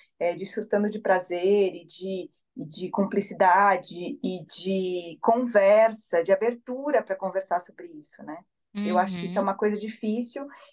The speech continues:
Speaker 1: e que eu acredito que seja algo sobre educação,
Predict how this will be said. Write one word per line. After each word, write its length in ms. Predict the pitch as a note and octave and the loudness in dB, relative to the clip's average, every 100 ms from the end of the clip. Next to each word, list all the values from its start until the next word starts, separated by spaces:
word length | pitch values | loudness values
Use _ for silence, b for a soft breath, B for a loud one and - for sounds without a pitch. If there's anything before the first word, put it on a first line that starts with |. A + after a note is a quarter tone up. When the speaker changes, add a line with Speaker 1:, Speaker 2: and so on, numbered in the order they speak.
| _ | _
Speaker 1:
e 160 | G#3+ G#3+ | -6 -6
que 840 | - A3 A3+ A3 G#3 G3+ F#3+ F3 _ _ | -6 -6 -2 0 2 0 -2 -6 _ _
eu 180 | G#3 G3+ | 4 6
acredito 380 | G#3 G#3+ G#3 - | 4 0 -4 -8
que 100 | A#3+ | -10
seja 680 | A#3 A3 A3 A3+ B3 C#4 C#4 _ _ _ _ | 4 6 6 6 6 4 0 _ _ _ _
algo 360 | G3 G3+ G#3+ B3+ | 4 4 4 0
sobre 400 | A#3+ A3 A#3+ G#3+ | 2 2 4 2
educação, 720 | G#3 A#3+ C4+ C#4+ C#4 E3 | 2 -2 -4 0 0 0